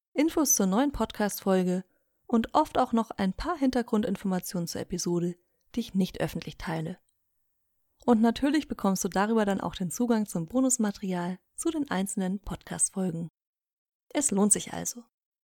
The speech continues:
Auf meiner Website promotionsheldin punkt de hast du direkt auf der Startseite die Möglichkeit, dich für die Promotionsheldin-Post anzumelden.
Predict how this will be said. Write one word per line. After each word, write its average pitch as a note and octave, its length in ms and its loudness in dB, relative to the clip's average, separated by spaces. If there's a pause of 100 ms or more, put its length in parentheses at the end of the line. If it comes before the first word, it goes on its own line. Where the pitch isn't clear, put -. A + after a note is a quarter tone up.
(760)
Auf C#4+ 180 2
meiner F#3 260 0
Website C4 480 -2
promotionsheldin F#3 1080 -2
punkt E3+ 260 -6
de F3+ 380 -4 (480)
hast A3 200 -2
du A#3 40 2
direkt C4 340 0
auf C#4+ 100 -4
der B3 120 0
Startseite F#3+ 520 -2
die D#3+ 80 -2
Möglichkeit, F#3+ 720 -2 (500)
dich D4+ 160 -2
für C4 120 0
die A#3+ 100 0
Promotionsheldin-Post G3 1400 -2
anzumelden. E3 720 -4